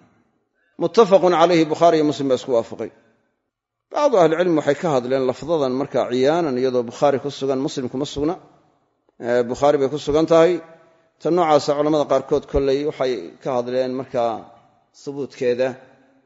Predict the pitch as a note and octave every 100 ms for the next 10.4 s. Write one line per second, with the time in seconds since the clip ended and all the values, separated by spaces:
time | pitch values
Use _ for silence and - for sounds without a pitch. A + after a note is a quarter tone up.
0 | _ - C3 B2+ D3+ C#3+ B2+ A#2+ C3 -
1 | B2+ C3 A#2+ A2+ C#3 C#3+ D3+ D3 - _
2 | _ _ _ _ _ _ B2+ A#2+ B2+ B2
3 | B2 B2 A#2+ A#2+ - - A#2 A#2 B2 A#2+
4 | A2+ B2 B2 A2 A2+ F#2+ D2 - _ _
5 | - G3 G#3 A#3 D#3 G3 F#3+ F#3 F3+ G3+
6 | G3 G3+ F3 F#3 G3 F3+ F3+ F3 E3+ E3
7 | E3+ F3+ E3+ E3+ D#3 D#3 D3+ D#3 D#3+ C3+
8 | D3 D3+ D3+ C#3 C#3+ D#3 E3 D#3 D#3+ D#3
9 | D3+ E3 E3+ E3 D3 C#3+ C#3+ B2+ C3 B2
10 | A#2+ A#2 A#2+ A#2